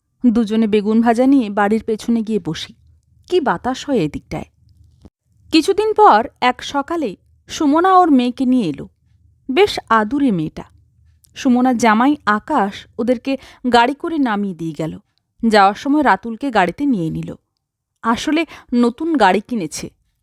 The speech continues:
ওটাই দেখাতে এসেছে। সুমনা আসার পর ওদের নাস্তা দিচ্ছিলাম।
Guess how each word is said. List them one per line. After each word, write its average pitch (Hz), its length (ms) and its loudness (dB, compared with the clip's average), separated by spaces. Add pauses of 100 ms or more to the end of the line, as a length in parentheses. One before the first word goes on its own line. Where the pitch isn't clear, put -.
(140)
ওটাই 311 260 0
দেখাতে 175 380 -2
এসেছে। - 420 -12 (1080)
সুমনা 359 500 4
আসার 339 280 0
পর 233 280 2 (100)
ওদের 262 220 0
নাস্তা 208 380 -2
দিচ্ছিলাম। 175 480 -8